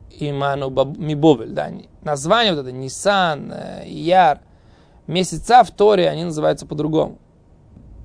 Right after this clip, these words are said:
Э, месяца, например, э, Хишва называется Буль. Да, почему Буль? Потому что этот месяц Буль — это, э, ну, давайте посмотрим, здесь уже Гемара здесь нам, нам сейчас скажет. Это месяц, когда идут дожди. То есть у каждого, э, на-,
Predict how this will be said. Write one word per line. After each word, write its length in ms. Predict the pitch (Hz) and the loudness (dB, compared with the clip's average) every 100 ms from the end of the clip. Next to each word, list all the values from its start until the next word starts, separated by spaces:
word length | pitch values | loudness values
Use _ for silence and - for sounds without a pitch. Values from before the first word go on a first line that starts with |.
| - - - - - - | -20 -20 -20 -20 -18 -12
Э, 120 | 131 | -8
месяца, 480 | 123 123 113 123 170 | -8 -8 -10 -4 -2
например, 400 | 160 135 131 120 - - - - | -2 -4 -4 -6 -8 -20 -20 -16
э, 300 | - 131 120 117 | -10 -8 -8 -8
Хишва 420 | - 131 165 175 | -8 -2 0 0
называется 560 | 151 131 135 147 - | 0 4 4 4 2
Буль. 420 | 123 131 170 127 95 _ | -2 4 4 4 0 _
Да, 180 | - 104 | -10 -10
почему 360 | - - 151 139 | -10 -10 -10 -8
Буль? 300 | 123 190 220 | -2 -2 -2
Потому 400 | 170 - 180 208 | -8 -8 -6 -6
что 240 | - 165 | -2 -2
этот 300 | 170 156 143 | -2 -8 -10
месяц 360 | 151 180 156 147 | -8 -8 -8 -8
Буль — 360 | 165 233 202 - _ _ | -6 -4 -4 -6 _ _
это, 500 | 143 151 - 160 147 _ _ - - - | -10 -10 -2 -2 -2 _ _ -20 -20 -14
э, 240 | - 135 143 | -10 -10 -6
ну, 40 | |
давайте 220 | 175 185 | 2 2
посмотрим, 300 | 170 175 160 | 2 -4 -4
здесь 120 | 135 135 | -4 -6
уже 120 | 135 | -6
Гемара 280 | 139 151 139 | -2 0 -2
здесь 160 | 127 | -4
нам, 180 | - - - | -16 -18 -18
нам 280 | - 143 135 - - | -12 -10 -10 -14 -16
сейчас 180 | 151 | -14
скажет. 260 | - 156 - - - - - | -6 -6 -6 -14 -20 -20 -18
Это 160 | 151 160 | -6 -2
месяц, 260 | 202 208 | 0 -2
когда 300 | - 147 156 | -2 0 2
идут 200 | 156 151 | 2 0
дожди. 380 | 143 151 147 - | 0 0 -2 -10
То 120 | - | -14
есть 140 | 139 - | -20 -8
у 60 | |
каждого, 540 | 160 226 226 196 175 160 | 4 6 6 6 6 4
э, 180 | 156 151 | 0 -2
на-, 320 | 151 156 156 | -2 -2 -4